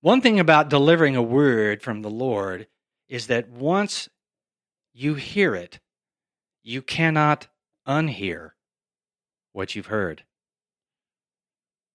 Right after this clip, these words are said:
He told me to deliver messages. He told me, "I'm gonna give you a message, and I want you to deliver it." Well, here it is. He didn't tell me to enforce it. He didn't tell me anything else, 'cause I don't have desire or power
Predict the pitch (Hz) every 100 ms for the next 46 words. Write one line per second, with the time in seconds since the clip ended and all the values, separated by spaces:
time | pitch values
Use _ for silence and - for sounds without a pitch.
0 | _ _ _ _ _ _ _ _ _ _
1 | _ _ _ - 160 175 190 185 170 151
2 | 156 165 139 123 165 170 98 - - -
3 | 131 170 156 156 156 147 139 165 185 160
4 | 123 - 87 98 107 120 135 135 131 117
5 | 110 95 104 107 113 127 135 104 - _
6 | _ _ _ _ _ _ 110 139 160 165
7 | 165 175 175 - 147 131 151 - _ _
8 | _ 131 127 147 - 151 156 151 139 180
9 | 208 226 156 127 139 120 139 147 139 123
10 | _ 123 107 139 151 196 196 180 - 160
11 | 156 123 92